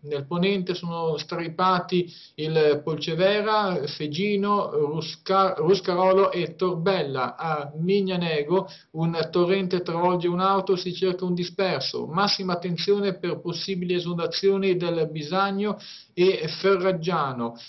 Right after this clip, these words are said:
Chiusi i ponti sui due fiumi. Allagamenti in piazzale Adriatico, centro città. Genova vive una nuova alluvione, dice l'assessore regionale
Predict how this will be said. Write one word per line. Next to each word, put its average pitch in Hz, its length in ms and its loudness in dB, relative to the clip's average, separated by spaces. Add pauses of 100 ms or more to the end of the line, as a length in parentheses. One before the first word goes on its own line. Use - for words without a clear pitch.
(140)
Chiusi 208 600 2
i 175 100 -2
ponti 196 580 2
sui 175 280 -4
due 185 240 2
fiumi. 147 640 -2
Allagamenti 180 960 0
in 165 140 0
piazzale 185 580 0
Adriatico, 165 800 0
centro 180 420 -2
città. 147 580 -6
Genova 185 380 2
vive 185 160 4
una 175 200 0
nuova 190 240 2
alluvione, 185 540 2
dice 156 240 -10
l'assessore 165 540 -4
regionale 180 720 0